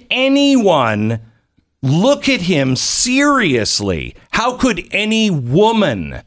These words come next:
that's working at C N N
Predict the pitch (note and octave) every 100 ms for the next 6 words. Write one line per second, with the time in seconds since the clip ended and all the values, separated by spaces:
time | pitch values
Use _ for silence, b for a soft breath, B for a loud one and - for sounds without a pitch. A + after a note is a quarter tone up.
0 | _ _ _ _ _ _ - C3+ E3 B2+
1 | D3+ G#3 G#3 F#3+ D3 C#3 - - F3+ E3
2 | D#3+ D#3+ A2 A#1 G#1